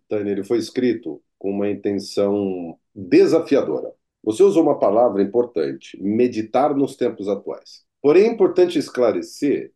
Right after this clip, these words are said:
que o meditar não é sentar naquela posição de lótus e se ver numa montanha ou numa caverna,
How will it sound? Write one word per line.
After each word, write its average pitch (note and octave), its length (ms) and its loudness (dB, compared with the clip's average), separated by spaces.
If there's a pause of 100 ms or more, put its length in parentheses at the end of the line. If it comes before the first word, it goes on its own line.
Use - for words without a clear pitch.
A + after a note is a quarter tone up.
(120)
que B2+ 120 -4
o C3 60 0
meditar D3 580 0
não D#3 220 0
é C#3+ 180 0
sentar B2 420 -4
naquela A2 300 -4
posição F#2+ 500 -8
de F2+ 160 -6
lótus G#2+ 800 -2
e F#2+ 540 -4
se G#2+ 240 -8
ver G2 180 0
numa F2 160 -2
montanha A2 640 0
ou F2 80 -2
numa D#2+ 220 -8
caverna, F#2 640 -4